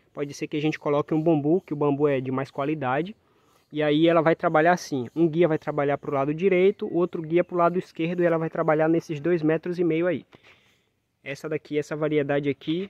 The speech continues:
a Isabel. E essa outra aqui também, ó, ela vai trabalhar da mesma forma. Como referência, esse barrote do meio aqui,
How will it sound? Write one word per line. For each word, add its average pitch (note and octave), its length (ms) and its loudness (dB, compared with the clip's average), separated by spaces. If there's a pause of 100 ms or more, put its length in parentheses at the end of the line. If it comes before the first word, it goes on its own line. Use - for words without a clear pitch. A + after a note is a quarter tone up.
a C#3+ 280 -4
Isabel. D#3 500 -2 (2000)
E D3 60 -8
essa D#3+ 240 0
outra E3 260 2
aqui - 160 -8
também, G3+ 460 2
ó, A2 80 -8 (200)
ela C#3+ 140 -6
vai D#3 140 -2
trabalhar D#3+ 360 0
da E3 80 0
mesma F3+ 320 0
forma. C3+ 460 0 (480)
Como D#3+ 180 -4
referência, E3+ 840 0
esse - 260 -6
barrote D3 400 0
do D3+ 100 -4
meio C#3 200 4
aqui, F3+ 380 -4